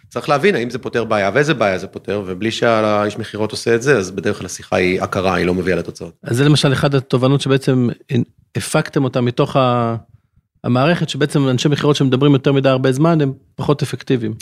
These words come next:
Speaker 1: נכון, וזה יפה בזה שזה בן אדם לא יכול לעשות, זאת אומרת, בן אדם לא יושב עם סטופר וימדוד כמה זמן הוא, הוא מדבר, או בטח אף אחד לא יעשה את זה עבורו, ומערכת תוכנה מאוד קל לה למדוד, ובסוף השיחה שהוא מקבל, אה, התראה שאומר, "דיברת יותר מדי", הוא גם,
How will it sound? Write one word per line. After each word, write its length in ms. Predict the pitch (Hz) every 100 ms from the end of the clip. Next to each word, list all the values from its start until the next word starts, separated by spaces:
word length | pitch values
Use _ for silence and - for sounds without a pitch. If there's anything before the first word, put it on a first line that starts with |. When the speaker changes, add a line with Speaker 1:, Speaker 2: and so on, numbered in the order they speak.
| - -
Speaker 1:
נכון, 300 | 175 - 98 90
וזה 160 | 101
יפה 240 | 107 - 147
בזה 220 | 151 175
שזה 460 | 135 113 95 127 127
בן 100 | 120
אדם 380 | 113 117 127 120 - _ _ _ _
לא 80 | 113
יכול 200 | 131 123
לעשות, 220 | 98 98
זאת 80 | -
אומרת, 100 | 98
בן 80 | 107
אדם 120 | 117
לא 40 | 123
יושב 200 | 123 107
עם 80 |
סטופר 480 | 95 - 110 107 95 95 95 95 - _ _
וימדוד 320 | 110 101 110
כמה 240 | 104 110 110
זמן 260 | 104 104
הוא, 360 | 104 101 98 98
הוא 180 | 98 98
מדבר, 380 | 95 95 87 127
או 120 | 95
בטח 240 | 85 107 -
אף 100 | -
אחד 180 | 101
לא 40 | 98
יעשה 180 | 98 110
את 80 |
זה 80 | 104
עבורו, 440 | 98 110 175 160 - - _ -
ומערכת 260 | 120 -
תוכנה 220 | - 117
מאוד 280 | 110 110 113 - _ _ _
קל 180 | - 123
לה 100 | 113
למדוד, 440 | 104 92 156 185 139 - _ _ 104
ובסוף 300 | 98 135 -
השיחה 280 | - -
שהוא 160 | 170 113
מקבל, 300 | 104 120 127
אה, 400 | 127 120 117 117
התראה 320 | 113 117 135
שאומר, 220 | - 107
"דיברת 280 | 113 117 127
יותר 200 | 135 143
מדי", 200 | 147 151
הוא 140 | 170 113
גם, 180 | 110